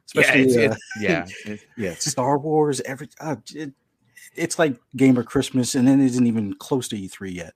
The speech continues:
Speaker 1: It's, it's, you know what? And, and that's the thing that's really funny. Like, normally, you know, we're coming off the holidays. Everyone is,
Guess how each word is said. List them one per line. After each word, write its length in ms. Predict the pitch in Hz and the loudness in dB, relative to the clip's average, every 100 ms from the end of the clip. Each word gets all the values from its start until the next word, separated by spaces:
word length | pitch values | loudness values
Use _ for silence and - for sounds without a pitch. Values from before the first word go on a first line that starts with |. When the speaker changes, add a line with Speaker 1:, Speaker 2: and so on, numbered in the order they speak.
| - | -10
Speaker 1:
It's, 240 | 139 202 | -8 -2
it's, 220 | 151 151 | 0 0
you 180 | 131 185 | -2 0
know 100 | 220 | 2
what? 260 | 262 269 - | 2 -2 -4
And, 240 | 156 156 196 | -6 -8 -10
and 140 | 160 175 | -6 -4
that's 180 | 262 | -4
the 80 | 277 | -6
thing 220 | 208 180 | -8 -8
that's 200 | 151 127 | -6 -6
really 220 | 135 123 113 | -4 -4 -4
funny. 420 | 107 95 69 - 110 | -8 -14 -14 -16 -8
Like, 180 | 110 | -8
normally, 540 | 113 160 247 214 165 151 | -4 -4 -4 -4 -4 -4
you 260 | 135 143 | -4 -8
know, 120 | 131 123 | -10 -8
we're 240 | 123 175 | -4 -4
coming 340 | - 175 160 | -4 -8 -6
off 180 | 139 131 | -6 -8
the 80 | 127 | -8
holidays. 880 | 117 117 120 110 104 104 98 - - | -8 -6 -6 -6 -6 -8 -12 -16 -10
Everyone 400 | 139 139 135 127 | -6 -4 -4 -6
is, 180 | 110 | -10